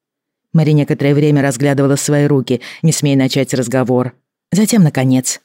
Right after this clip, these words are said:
решилась. "Простите, что не сказала вам сразу всей правды.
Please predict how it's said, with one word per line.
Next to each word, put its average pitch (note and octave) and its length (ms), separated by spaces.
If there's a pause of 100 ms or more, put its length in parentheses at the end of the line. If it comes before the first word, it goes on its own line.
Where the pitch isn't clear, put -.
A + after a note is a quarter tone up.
(120)
решилась. A2 760 (1080)
"Простите, - 540
что - 260
не F3+ 120
сказала E3+ 400
вам F3+ 160
сразу F3 320
всей F3+ 240
правды. F3 500